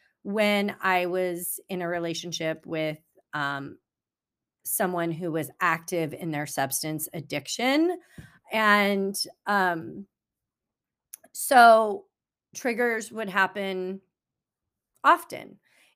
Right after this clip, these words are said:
And this is the process that really helped me to move through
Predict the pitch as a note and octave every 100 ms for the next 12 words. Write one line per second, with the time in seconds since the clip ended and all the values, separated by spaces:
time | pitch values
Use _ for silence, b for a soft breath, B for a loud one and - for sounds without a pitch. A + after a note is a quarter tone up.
0 | - G#3+ G#3 G3+ G3+ G3 G3+ - - _
1 | _ _ _ _ _ _ - - - _
2 | - A#3+ G3 B3 C4 - G#3+ G3+ G3+ G3+
3 | F#3+ G3 A#3 B3 D4 - b b - F#3+
4 | F#3 F#3 G#3+ A#3+ A#3+ A3+ G#3+ G3+ G#3 G3
5 | - - F#3+ F#3+ G3+ A#3+ D4+ D#4+ b b
6 | _ - - G#3 F#3+ F#3 F3 G#3 G#3 A3
7 | G#3+ G3+ - - G3 G3+ G3+ G3 F#3+ G3